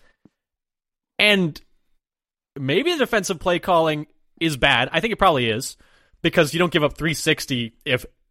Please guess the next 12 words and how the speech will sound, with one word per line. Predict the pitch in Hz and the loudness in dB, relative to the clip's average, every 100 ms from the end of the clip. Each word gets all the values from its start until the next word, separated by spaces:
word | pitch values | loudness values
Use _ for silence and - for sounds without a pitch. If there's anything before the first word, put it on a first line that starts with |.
| _ _ - | _ _ -4
if, | 156 156 175 | -2 -2 -4
if | 185 | 0
there's | 190 208 | 2 4
anything | 285 320 277 233 | 2 2 0 2
going | 202 185 | 4 6
right, | 156 147 | 4 2
you | 139 135 | 2 0
don't | 139 131 | 0 0
give | 135 | -2
up | 120 | -4
three | 131 127 | -4 -4
sixty. | 143 127 113 | -4 -6 -10